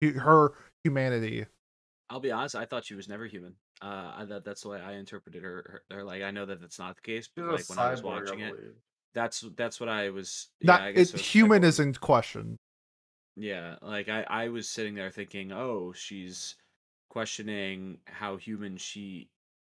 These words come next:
Speaker 2: is now that she is no lo-, like, literally entirely an android,"
Speaker 1: Yes.
Speaker 2: you know? Like, that's, that's where I was, um,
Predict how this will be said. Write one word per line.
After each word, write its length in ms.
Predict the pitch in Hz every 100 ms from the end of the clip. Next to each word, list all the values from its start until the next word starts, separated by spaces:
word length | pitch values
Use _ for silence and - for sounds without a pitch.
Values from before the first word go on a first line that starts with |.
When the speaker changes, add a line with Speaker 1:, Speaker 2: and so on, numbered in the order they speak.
| -
Speaker 2:
is 380 | 113 107 95
now 280 | 101 98 98
that 160 | 95 -
she 300 | - 98 90
is 180 | 87 95
no 160 | 92
lo-, 180 | 90 85
like, 220 | 95 95
literally 480 | 101 117 113 101 92
entirely 600 | 95 - 104 98 95 92
an 100 | 90
android," 320 | 92 98 92
Speaker 1:
Yes. 340 | 156 113 - 98
Speaker 2:
you 60 |
know? 240 | 95 92 80
Like, 120 | 87 -
that's, 280 | 104 107 - - - -
that's 240 | 107 -
where 160 | 113 101
I 160 | 98
was, 360 | 95 95 95 -
um, 500 | 95 98 87 82 80